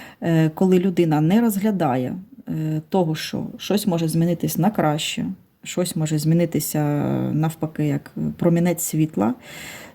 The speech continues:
то зациклюється на понятті такого, що кращого не може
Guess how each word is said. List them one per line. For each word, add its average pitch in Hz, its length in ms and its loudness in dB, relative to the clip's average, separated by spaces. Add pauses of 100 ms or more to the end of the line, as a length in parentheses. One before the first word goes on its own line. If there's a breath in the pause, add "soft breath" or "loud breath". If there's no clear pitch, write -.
(160)
то 277 320 4
зациклюється 226 960 0
на 185 440 2
понятті 165 580 -2
такого, 196 480 -2
що - 240 -6
кращого 180 560 0
не 165 160 6
може 190 320 4